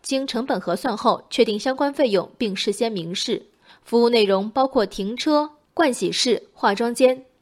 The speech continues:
增派保安保洁人员维护道路秩序和事后清理等。平时声明里收费似有据，自愿协商公示，环节没有纰漏。根据公开资料，圆明园路日常的保安、保洁、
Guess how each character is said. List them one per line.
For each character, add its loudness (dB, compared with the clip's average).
增 2
派 0
保 0
安 2
保 0
洁 2
人 0
员 0
维 -2
护 -2
道 -2
路 -4
秩 -4
序 -4
和 -6
事 -4
后 -2
清 -10
理 -8
等。 -8
平 -2
时 -2
声 -2
明 -2
里 -2
收 -2
费 -2
似 -4
有 -2
据， -4
自 -4
愿 0
协 0
商 0
公 0
示， -2
环 -4
节 -2
没 -2
有 0
纰 -6
漏。 0
根 0
据 0
公 0
开 -2
资 -4
料， 2
圆 2
明 0
园 2
路 2
日 -4
常 -4
的 -2
保 2
安、 2
保 0
洁、 -2